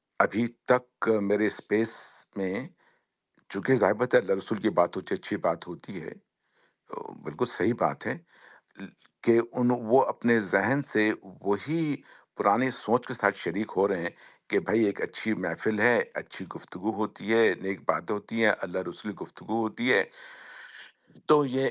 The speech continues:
اچھے ثواب کی محفل ہے، جو ثانوی چیز ہے، جو ہے، ثانوی چیز ہے، اور یہ کہ اس محفل میں ہم بیٹھیں گے تو ہم اچھے ہو جائیں گے،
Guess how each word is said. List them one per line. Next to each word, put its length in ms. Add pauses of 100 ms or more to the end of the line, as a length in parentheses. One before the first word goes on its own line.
اچھے 260
ثواب 440
کی 100
محفل 340
ہے، 120 (360)
جو 140
ثانوی 340
چیز 200
ہے، 40
جو 120 (100)
ہے، 240 (120)
ثانوی 340
چیز 280
ہے، 180 (380)
اور 160
یہ 100
کہ 80
اس 140
محفل 260
میں 140
ہم 80
بیٹھیں 380
گے 160 (480)
تو 160
ہم 100
اچھے 280
ہو 140
جائیں 300
گے، 60